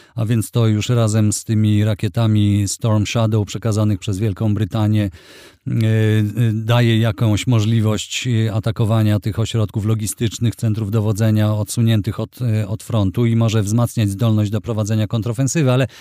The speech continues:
trzeba sobie zdawać sprawę tutaj z jednego. Ja taką, e, żeby mieć dobrą,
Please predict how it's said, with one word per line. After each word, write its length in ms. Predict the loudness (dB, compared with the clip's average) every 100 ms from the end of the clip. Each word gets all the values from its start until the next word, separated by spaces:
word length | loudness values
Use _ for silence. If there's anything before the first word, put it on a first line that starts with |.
| -20 -8
trzeba 220 | -2 -2
sobie 200 | 0 -2
zdawać 300 | 0 0 0
sprawę 280 | 0 0 0
tutaj 280 | -2 0 0
z 60 |
jednego. 340 | 2 2 2 2
Ja 140 | 2
taką, 360 | -2 0 2 2
e, 60 | 0 -2 0 2 0 0
żeby 280 | -2 2
mieć 240 | 2 0 0
dobrą, 480 | -2 2 2 2